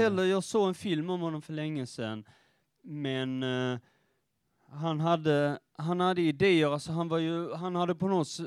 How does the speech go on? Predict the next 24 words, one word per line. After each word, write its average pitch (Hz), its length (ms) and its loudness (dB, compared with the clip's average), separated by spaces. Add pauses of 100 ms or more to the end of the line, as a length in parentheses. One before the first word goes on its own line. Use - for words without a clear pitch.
(140)
på 190 100 0
något 190 180 4
s-, 190 240 -8
sätt 190 180 -2
och 170 80 -2
vis 196 160 0
ett 175 120 -6
mandat, 160 580 4
för 139 120 -6
han 139 260 -2
ha-, 143 200 -4
han 143 180 0
hade 151 200 0
ju 143 200 4
i-, 143 460 4 (960)
idéer 131 720 4 (200)
s-, - 320 -10
som 156 120 0
var 151 100 4
kopplade 156 380 2
till 139 160 0
religionen 123 580 2
han 123 180 -6
hade, 123 520 -2